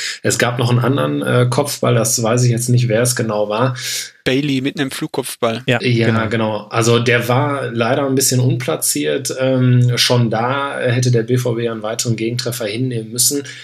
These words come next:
Speaker 1: Ähm, wobei Bailey jetzt auch überraschend nicht so der Faktor war, wie man es, äh, auch gewohnt war aus den, aus den ersten Wochen unter Bosz, ne? Ich meine, spricht jetzt auch nicht für ihn, dass er dann ausgewechselt wurde.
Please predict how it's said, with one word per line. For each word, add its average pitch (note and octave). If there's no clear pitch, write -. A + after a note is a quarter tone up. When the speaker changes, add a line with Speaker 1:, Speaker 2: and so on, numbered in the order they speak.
Speaker 1:
Ähm, A2+
wobei A2+
Bailey B2
jetzt C3
auch C3
überraschend B2+
nicht B2
so A#2+
der A#2+
Faktor B2
war, A2+
wie A2+
man A2
es, A2
äh, G#2+
auch A2
gewohnt A#2+
war F#2+
aus G2+
den, G2
aus G2+
den G#2+
ersten G2+
Wochen G#2
unter F#2+
Bosz, -
ne? A2+
Ich B2
meine, A#2
spricht B2+
jetzt B2
auch A2+
nicht A#2
für A#2+
ihn, A2+
dass G#2+
er G#2+
dann G#2
ausgewechselt G2
wurde. G2+